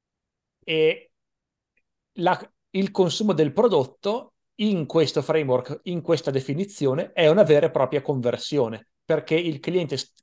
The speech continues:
compie un'azione, utilizza il prodotto,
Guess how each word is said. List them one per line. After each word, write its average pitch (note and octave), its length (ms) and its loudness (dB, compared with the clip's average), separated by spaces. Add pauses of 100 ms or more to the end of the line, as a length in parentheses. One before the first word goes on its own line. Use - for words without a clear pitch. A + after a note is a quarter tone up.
(180)
compie D#3+ 800 -2 (160)
un'azione, C3+ 760 -4
utilizza B2 800 -4
il B2 180 -4
prodotto, B2+ 760 -2